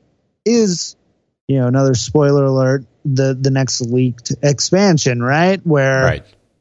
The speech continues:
Speaker 1: uh, we're gonna learn a lot more about the Warlock. Presumably, a lot of the answers of getting her subclass, I would, I would have to assume, uh, get answered during that time as well. So,
Speaker 2: yeah, I mean,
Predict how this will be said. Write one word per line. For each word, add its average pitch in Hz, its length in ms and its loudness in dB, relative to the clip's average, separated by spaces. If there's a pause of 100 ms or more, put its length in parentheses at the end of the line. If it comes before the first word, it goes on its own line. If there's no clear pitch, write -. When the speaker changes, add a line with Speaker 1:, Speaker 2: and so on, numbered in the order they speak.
(140)
Speaker 1:
uh, 131 300 0 (160)
we're 170 160 2
gonna 170 180 2
learn 165 200 2
a 156 60 2
lot 151 220 0
more 151 220 0
about 139 260 0
the 143 80 -4
Warlock. 135 520 0
Presumably, 143 880 2
a 131 80 2
lot 127 200 0
of 127 80 0
the 123 200 -2
answers 127 440 -2
of 117 140 -4
getting 123 300 0
her 120 100 -2
subclass, 151 800 0
I 131 60 2
would, 127 320 0
I 131 120 4
would 127 140 2
have 131 380 0
to 127 180 2
assume, 127 640 2 (640)
uh, 120 300 0
get 131 180 2
answered 127 640 0 (320)
during 123 640 0 (440)
that 120 200 0
time 117 300 -2
as 104 160 -4
well. - 380 -4 (240)
So, 117 420 -4 (480)
Speaker 2:
yeah, 202 480 2
I 185 120 2
mean, 175 340 -2